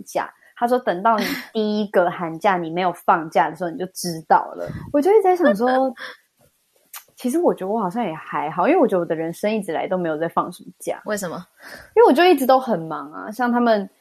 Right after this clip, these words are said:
Speaker 1: 昨天就是有一个学妹就一直问我说，就是她才大二，她说他们大二就已经有人在什么哪里实习，然后哪里打工，哪里实习什么的。
Speaker 2: 哦。
Speaker 1: 然后我就想说，你们大二有，
Speaker 2: 这么快速的吗？
Speaker 1: 你们大二有吗？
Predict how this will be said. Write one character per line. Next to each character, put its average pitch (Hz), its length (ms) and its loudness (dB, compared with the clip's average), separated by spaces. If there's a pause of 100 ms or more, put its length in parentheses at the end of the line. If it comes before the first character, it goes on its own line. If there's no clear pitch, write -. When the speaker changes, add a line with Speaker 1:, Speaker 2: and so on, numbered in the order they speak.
(680)
Speaker 1:
昨 226 160 6
天 269 220 6
就 277 60 4
是 269 100 2
有 170 180 6
一 175 60 2
个 175 260 2
学 175 200 -4
妹 190 160 -4
就 196 240 4 (240)
一 220 120 -4
直 190 100 0
问 185 260 2
我 113 200 -4
说， 170 440 -2
就 180 140 -8
是 143 460 -10 (260)
她 254 180 0
才 233 140 0
大 170 400 0
二， 180 260 0 (120)
她 - 120 -12
说 320 160 0
他 302 80 0
们 262 180 0
大 240 200 0
二 226 220 0
就 220 160 0
已 175 100 -2
经 196 180 -4
有 170 160 -2
人 160 300 -12
在 175 400 -2
什 - 160 -20
么 90 220 -16
哪 185 160 -2
里 196 120 0
实 - 300 -12
习， 160 220 -12
然 156 100 -8
后 190 60 -8
哪 151 140 -6
里 151 100 -6
打 - 260 -12
工， 165 180 -8
哪 156 120 -8
里 104 100 -8
实 - 240 -14
习 - 140 -14
什 - 140 -18
么 240 100 -16
的。 233 80 -12
Speaker 2:
哦。 277 320 -6
Speaker 1:
然 277 80 4
后 381 80 4
我 262 80 4
就 240 100 -4
想 247 180 -4
说， 196 220 -8
你 208 100 4
们 170 120 2
大 269 160 4
二 277 120 4
有， 180 120 2
Speaker 2:
这 - 0 -
么 - 0 -
快 - 20 -2
速 - 40 -4
的 - 100 -16
吗？ - 160 -18 (220)
Speaker 1:
你 196 80 -4
们 175 100 -6
大 254 100 -8
二 262 140 -4
有 175 180 -2
吗？ - 260 -14